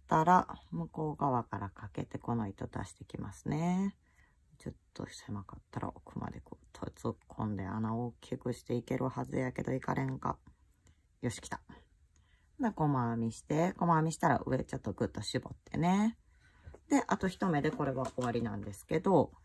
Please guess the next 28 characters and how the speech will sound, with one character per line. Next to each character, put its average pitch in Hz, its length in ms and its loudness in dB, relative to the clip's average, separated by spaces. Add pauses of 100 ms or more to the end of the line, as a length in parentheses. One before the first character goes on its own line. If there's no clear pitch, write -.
(680)
よ 165 100 -2
い 147 40 -4
し - 80 -14
ょ、 - 100 -4 (120)
見 170 160 0
て - 140 -4
わ 147 140 -2
か - 140 -2
る 151 100 -4
か - 140 -2
な？ 135 160 2
ま 156 160 0
あ 156 60 -4
ち - 100 -4
ょ - 40 -2
っ - 20 -14
と - 260 -4
糸 113 240 -2
伸 135 160 2
ば 131 160 0
し - 140 -12
て - 160 -6
ね、 104 320 -4 (280)
こ - 160 -6
の、 123 220 -2 (680)
こ - 200 -10
こ 131 140 0
の 123 260 2